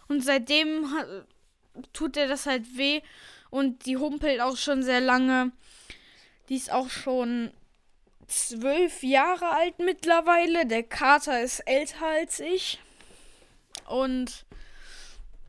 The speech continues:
ja, und die Katze halt nicht.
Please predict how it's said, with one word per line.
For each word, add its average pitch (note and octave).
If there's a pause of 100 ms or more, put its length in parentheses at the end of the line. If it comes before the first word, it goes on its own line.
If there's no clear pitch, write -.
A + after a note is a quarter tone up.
(640)
ja, C4
und A3+
die G#3+
Katze C4
halt A3+
nicht. D4+